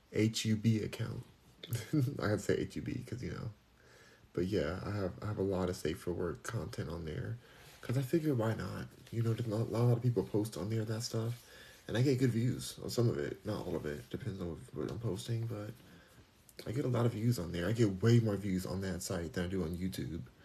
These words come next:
YouTube be trying to play me. I get a lot of views on TikTok, thankfully, lately. Not, not before. It used to be hard for me.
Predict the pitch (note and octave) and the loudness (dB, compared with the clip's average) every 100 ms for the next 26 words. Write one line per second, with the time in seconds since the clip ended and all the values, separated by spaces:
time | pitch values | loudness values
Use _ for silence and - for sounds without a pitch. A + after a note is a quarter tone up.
0 | - - _ - F3 F#3 C#3 - - C#2 | -20 -20 _ 0 0 2 0 0 -2 -2
1 | - G2+ - E2 - A#2 _ - - - | -2 -4 -2 -4 -4 -8 _ -20 -20 -20
2 | - - - G3+ C#3+ B2 A2+ A2 F#2 G#2+ | -20 -6 0 2 4 4 4 2 2 -2
3 | - A2+ A#2 - - G#2+ A2+ A2 G#2 A#2 | -4 -6 -8 -8 -6 -6 -4 -6 -6 -8
4 | - - F#2 G#2+ - D#2+ G#2+ A#2 _ _ | -12 -6 0 0 0 -6 -6 -8 _ _
5 | - A2 - F#2 F2+ E2 G2 E2+ - G2+ | -10 -6 -4 -4 -4 -4 -2 0 -2 -4
6 | - G2 G2 F#2+ - F#2+ G#2 | -4 -4 -4 -8 -6 -6 -4